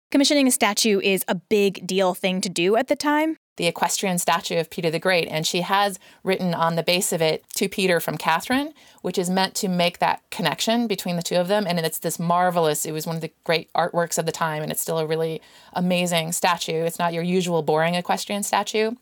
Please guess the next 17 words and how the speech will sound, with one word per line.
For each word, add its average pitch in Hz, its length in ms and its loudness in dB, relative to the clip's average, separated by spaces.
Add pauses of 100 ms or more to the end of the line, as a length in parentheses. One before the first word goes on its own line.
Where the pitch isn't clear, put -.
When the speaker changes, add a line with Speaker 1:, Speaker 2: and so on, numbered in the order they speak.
Speaker 2:
It's 170 180 -4
Peter 214 300 0
the 185 80 -2
Great 180 240 0
sort 170 140 -4
of 160 80 -2
leaping 226 640 2
on 175 120 0
his 175 140 0
horse 185 320 0
off 165 220 0
into 170 420 -4
the 185 120 -2
future 180 520 2
towards 165 260 -2
the 160 120 2
west. 180 400 0